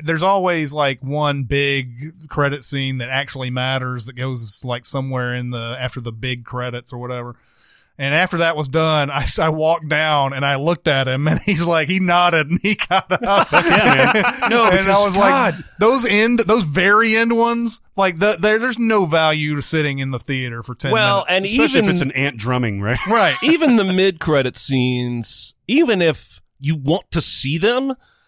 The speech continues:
Speaker 3: they're not, they're not part of the movie you just watched. They're always some kind of tease.
Speaker 2: Right.
Speaker 3: Every scene that I need to watch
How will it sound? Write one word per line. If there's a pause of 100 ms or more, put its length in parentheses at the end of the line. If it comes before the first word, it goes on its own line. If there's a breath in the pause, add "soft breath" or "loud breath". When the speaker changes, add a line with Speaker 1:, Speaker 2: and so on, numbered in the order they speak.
(120)
Speaker 3:
they're
not, (840)
they're
not
part
of
the
movie
you
just
watched.
They're (120)
always
some
kind
of
tease.
Speaker 2:
Right.
Speaker 3:
Every
scene (200 soft breath)
that
I
need
to
watch